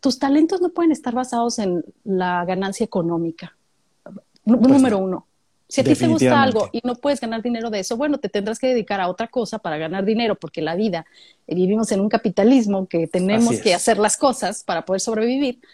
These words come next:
Speaker 1: pero encuentra la forma de no perder ese punto, ¿no? Fue, eh, yo creo
Speaker 2: Claro.
Speaker 1: que es, eso es lo más sanador para una persona, que no pierda el objetivo, hacia dónde quiere ir y qué es lo que quiere lograr. Y es precisamente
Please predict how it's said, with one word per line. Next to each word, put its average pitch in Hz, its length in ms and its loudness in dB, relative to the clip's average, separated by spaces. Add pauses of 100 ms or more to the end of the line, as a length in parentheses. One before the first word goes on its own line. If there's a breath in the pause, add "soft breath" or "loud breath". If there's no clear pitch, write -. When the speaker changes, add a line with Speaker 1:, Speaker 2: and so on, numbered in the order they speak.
(180 soft breath)
Speaker 1:
pero 302 520 -2 (160)
encuentra 277 540 -4
la 311 120 -4
forma 254 400 -4
de 220 140 -4
no 214 260 -6
perder 220 380 -4
ese 220 200 -10
punto, 190 400 -6
¿no? 208 220 -6 (120)
Fue, 262 200 6
eh, 262 140 2
yo 277 40 6
creo - 20 6
Speaker 2:
Claro. 254 240 6
Speaker 1:
que 330 80 0
es, - 200 -4
eso 285 220 0
es 302 40 2
lo 311 100 2
más 277 200 0
sanador 208 380 0
para 196 220 0
una 190 180 -4
persona, 185 480 -8
que 190 140 -8
no 220 260 -4
pierda 254 400 -2
el 233 160 -2
objetivo, 190 500 -4
hacia 196 220 -4
dónde 262 260 0
quiere 269 260 -2
ir 233 140 0
y 247 60 -4
qué - 100 -6
es 196 60 -4
lo 220 60 -6
que 196 120 -6
quiere 180 200 -2
lograr. 160 280 -4 (320 loud breath)
Y 240 140 6
es 262 140 0
precisamente 269 960 0